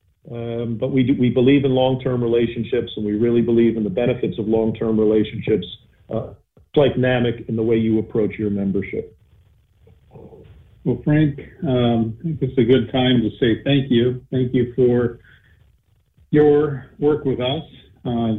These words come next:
Speaker 2: trade association of so many of your clients, and of course with your clients who support their policyholders because of the, uh, support you're able to give them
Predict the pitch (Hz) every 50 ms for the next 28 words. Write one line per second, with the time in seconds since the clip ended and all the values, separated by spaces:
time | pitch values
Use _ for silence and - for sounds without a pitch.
0 | 107 - 135 131 131 131 123 - 135 127 123 - 127 127 127 127 127 - 131 120
1 | 110 - - 123 123 123 123 123 123 117 104 110 113 117 117 117 - 123 120 117
2 | 123 123 127 123 - 120 113 113 113 - - - 131 127 123 - - 127 123 127
3 | - 117 113 113 - - 123 123 123 117 110 107 107 - _ _ _ _ _ _
4 | _ _ _ - - - - 120 117 - 113 113 123 117 110 - 120 110 - -
5 | 120 120 127 127 123 - 131 113 107 107 107 101 104 104 104 - - 104 - 120
6 | 113 110 101 107 107 101 98 104 110 107 107 107 107 107 107 107 107 - _ _
7 | _ _ _ _ _ _ - - 143 - - 151 143 143 135 135 135 135 135 127
8 | 123 123 120 110 123 127 117 110 117 127 131 123 113 113 113 113